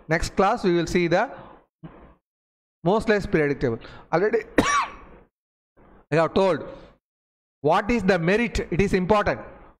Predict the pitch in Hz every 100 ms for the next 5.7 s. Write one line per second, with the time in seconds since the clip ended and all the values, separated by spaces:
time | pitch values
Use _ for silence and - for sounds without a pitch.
0 | _ 175 180 208 220 196 165 170 214 233
1 | 233 208 - 180 185 202 196 185 180 170
2 | 165 143 143 147 151 - - _ - 143
3 | 123 175 214 196 165 147 175 202 196 214
4 | 214 - 175 175 175 170 170 170 190 175
5 | 151 175 165 156 156 190 262